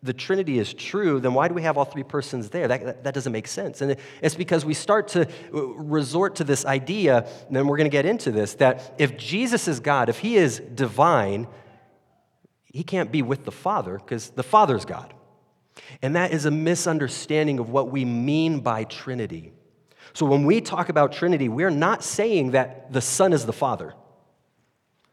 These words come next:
The Son's not the Father, the Father's not the Son, the Son's not the Spirit, but we are all saying that they share of the same essence, the same substance. There's one God eternally in three persons.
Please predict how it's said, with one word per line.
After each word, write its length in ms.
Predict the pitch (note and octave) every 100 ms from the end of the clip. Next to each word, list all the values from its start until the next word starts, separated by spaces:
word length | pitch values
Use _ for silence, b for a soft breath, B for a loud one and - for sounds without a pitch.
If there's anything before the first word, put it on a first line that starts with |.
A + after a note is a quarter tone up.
| _ _
The 60 | A#2
Son's 260 | - G3
not 180 | E3 E3
the 60 | C#3
Father, 340 | - E3+ C#3+
the 100 | C3
Father's 260 | B2+ E3+ C#3+
not 120 | C#3
the 80 | B2+
Son, 220 | - C#3+
the 60 | B2
Son's 280 | - C#3
not 120 | B2 A2
the 80 |
Spirit, 360 | G2 - F#3+ C3
but 60 | C3
we 200 | C#3+ D#3
are 240 | D#3+ E3
all 260 | - F3 F#3
saying 280 | G3+ F3 B2+ B -
that 100 | D#3
they 100 | C3+
share 400 | - - F3+ F#3
of 180 | C#3
the 100 | B2
same 360 | B2 - E3 D#3+ B B
essence, 380 | D3 D3+ - A#2+
the 60 | B2
same 240 | - C#3
substance. 680 | C3 - D#3+ C#3 - F2 -
There's 180 | B2+ G#2+
one 380 | A#2 C#3 E3 D#3
God 340 | A2+ G#2+ G#2 B B B B
eternally 800 | C#3 B2+ - F#3+ F3 A#2 G2+ F#2 B -
in 120 | A2+
three 220 | - B2
persons. 600 | B2+ D3 B2 D#2+ D2+ -